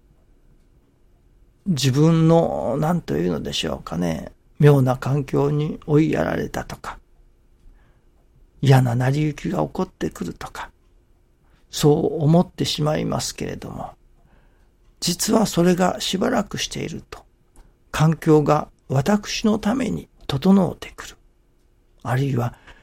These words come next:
成り行きが、私のために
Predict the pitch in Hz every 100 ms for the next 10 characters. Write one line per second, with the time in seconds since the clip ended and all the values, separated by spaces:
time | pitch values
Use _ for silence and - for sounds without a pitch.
0 | _ 127 120 170 196 202 190 190 180 -
1 | _ _ - 147 - 240 - - 233 233
2 | 226 294 277 233 240